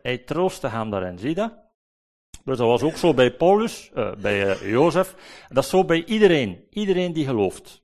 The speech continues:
Zie je? Dus God komt ons tegemoet in al onze droefenis. En let op het woordje alle, vers drie B. De Vader van de barmhartigheden en de God van alle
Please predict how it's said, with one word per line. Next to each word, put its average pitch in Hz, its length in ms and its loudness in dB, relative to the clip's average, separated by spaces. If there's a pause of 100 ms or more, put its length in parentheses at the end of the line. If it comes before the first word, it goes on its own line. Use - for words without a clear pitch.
(140)
Zie 120 100 -8
je? 208 200 -8 (1900)
Dus 139 220 -4
God 185 200 -2
komt 170 220 -4
ons 156 160 0
tegemoet 151 600 -2
in 175 380 -6
al 147 220 0
onze 131 460 -6
droefenis. - 720 -10 (1000)
En 117 100 0
let 175 160 2
op 175 100 0
het - 140 -10
woordje 160 400 -2
alle, 147 320 2 (100)
vers 131 300 -2
drie 131 200 0
B. 143 360 2 (420)
De 117 140 -6
Vader 180 440 -2
van 165 180 -4
de 147 100 0
barmhartigheden 190 960 -2
en 143 220 -10
de 139 100 -4
God - 220 -4
van 135 360 -8
alle 214 400 0